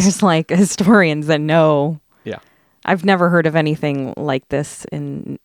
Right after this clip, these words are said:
Speaker 1: Native American myth-, not mythology, history. Um,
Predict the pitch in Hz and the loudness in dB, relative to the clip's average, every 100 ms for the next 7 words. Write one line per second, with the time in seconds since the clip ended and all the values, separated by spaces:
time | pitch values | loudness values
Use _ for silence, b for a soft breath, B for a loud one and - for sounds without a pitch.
0 | - 156 151 147 143 143 139 135 - 143 | -12 -8 -4 -4 -6 -6 -4 -6 -6 -8
1 | 135 131 135 _ _ _ _ _ _ _ | -8 -8 -12 _ _ _ _ _ _ _
2 | _ _ _ _ _ _ _ 160 151 _ | _ _ _ _ _ _ _ -8 -8 _
3 | _ - - 156 139 139 135 131 139 143 | _ -14 -8 -8 -8 -6 -6 -4 -6 -4
4 | 170 - 160 147 143 - 143 139 131 127 | -4 -4 -4 -2 -2 -2 0 0 -2 -8